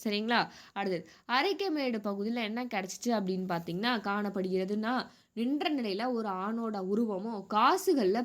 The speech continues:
பெண்ணோட உருவமும் அரிக்கமேட்ல வந்து கிடைச்சிச்சு. சரிங்களா? என்ன, இந்த அரிக்கமேட்ல என்ன கிடைச்சிச்சுன்னு கேட்பாங்க.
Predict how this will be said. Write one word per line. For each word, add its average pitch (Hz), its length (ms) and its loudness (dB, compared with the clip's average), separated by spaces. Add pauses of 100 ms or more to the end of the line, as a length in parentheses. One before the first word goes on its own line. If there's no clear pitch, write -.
(100)
பெண்ணோட 233 380 2 (120)
உருவமும் 214 480 0
அரிக்கமேட்ல 208 580 0
வந்து 190 220 -2
கிடைச்சிச்சு. 170 360 -4 (180)
சரிங்களா? 202 340 -4 (380)
என்ன, 285 300 -4 (100)
இந்த 226 120 -2 (100)
அரிக்கமேட்ல 240 540 0
என்ன 202 140 -4
கிடைச்சிச்சுன்னு 180 460 -6
கேட்பாங்க. 147 280 -8